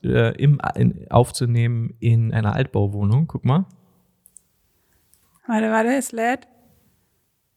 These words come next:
Speaker 2: Ist das eine Ze-, so eine Art Ze-, so eine Office-Zelle?
Speaker 1: Ja, das ist quasi so eine Telefonzelle, wie so in
Speaker 2: Ja.
Speaker 1: Großraumbüros. Ähm, und die ist,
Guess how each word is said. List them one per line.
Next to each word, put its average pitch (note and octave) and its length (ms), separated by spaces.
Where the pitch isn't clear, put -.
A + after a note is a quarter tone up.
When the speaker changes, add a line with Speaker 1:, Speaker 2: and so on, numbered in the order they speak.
Speaker 2:
Ist C#4+ 160
das F4 140
eine C4 140
Ze-, C4+ 260
so B3 120
eine B3+ 180
Art A#3 380
Ze-, - 960
so - 200
eine A#3+ 140
Office-Zelle? A3+ 840
Speaker 1:
Ja, B2 420
das A2+ 140
ist - 40
quasi B2 240
so A#2 60
eine G#2+ 120
Telefonzelle, G#2+ 960
wie A2+ 120
so G#2+ 180
in G#2 100
Speaker 2:
Ja. G#2 60
Speaker 1:
Großraumbüros. A2 1160
Ähm, G2+ 280
und G#2 240
die E3 300
ist, A#2+ 560